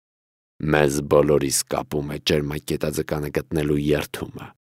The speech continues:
ավելացրեց նա, «և իմ ծերուկ Աքաբի ոտքերն ու ձեռքերը կապված են այդ երդումով։ Ես երդվել եմ հոգով ու մարմնով, լյարդով ու փայծախով,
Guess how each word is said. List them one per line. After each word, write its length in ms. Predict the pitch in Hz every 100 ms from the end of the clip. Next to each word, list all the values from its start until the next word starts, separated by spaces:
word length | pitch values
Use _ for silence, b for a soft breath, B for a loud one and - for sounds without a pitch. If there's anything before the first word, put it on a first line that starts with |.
| _ _ _ -
ավելացրեց 680 | 73 76 71 73 - 64 -
նա, 160 | 64 - - _ _ _ _ _ _ _ -
«և 200 | 76 87
իմ 220 | 120 135 92 76 67
ծերուկ 400 | - 82 85 95
Աքաբի 440 | 90 104 90 110
ոտքերն 540 | 95 98 - 95 87
ու 80 | 90
ձեռքերը 540 | 85 95 95 - 90 82
կապված 520 | 92 80 - 87 -
են 140 | 80
այդ 200 | 80 78
երդումով։ 600 | 90 87 - - 71 - - - _ _ _ _ _ _ _ _ _ _ _ _ -
Ես 200 | 82 82
երդվել 520 | 80 82 82 85 87 85
եմ 120 | 73
հոգով 440 | - 82 - 78
ու 100 | 78
մարմնով, 560 | 78 78 80 80 71 - - _ _ _ _ -
լյարդով 720 | 78 82 82 - - 80 80
ու 100 | 80
փայծախով, 760 | - 82 82 - 85 80 -